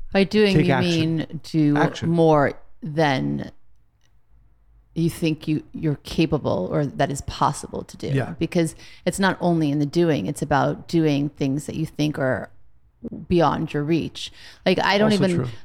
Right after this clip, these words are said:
Speaker 1: the, the thing that for me, it's, I ask the Creator every day,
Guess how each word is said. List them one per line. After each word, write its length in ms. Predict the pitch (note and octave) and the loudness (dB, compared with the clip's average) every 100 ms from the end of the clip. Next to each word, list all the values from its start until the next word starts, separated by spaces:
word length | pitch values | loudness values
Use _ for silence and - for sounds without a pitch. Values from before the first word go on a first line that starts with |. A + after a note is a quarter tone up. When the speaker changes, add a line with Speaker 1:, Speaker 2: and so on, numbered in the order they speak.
| - | 0
Speaker 1:
the, 200 | F#3+ - | 2 2
the 160 | F3+ | 0
thing 260 | F3+ G3+ F3+ | 2 0 2
that 300 | E3+ - - | 0 -2 -10
for 140 | - F#3 | -4 0
me, 180 | F3+ E3+ | 2 0
it's, 360 | - - - - - - | -2 -6 -8 -12 -20 -6
I 140 | E3+ E3+ | 0 2
ask 520 | E3 E3+ E3 - - | 2 2 0 -4 -8
the 100 | D#3+ | -6
Creator 280 | - D3+ D#3 | -2 0 0
every 240 | D3 D#3+ | 0 2
day, 500 | D#3+ E3 D3+ D3 C#3+ | 2 2 2 0 -2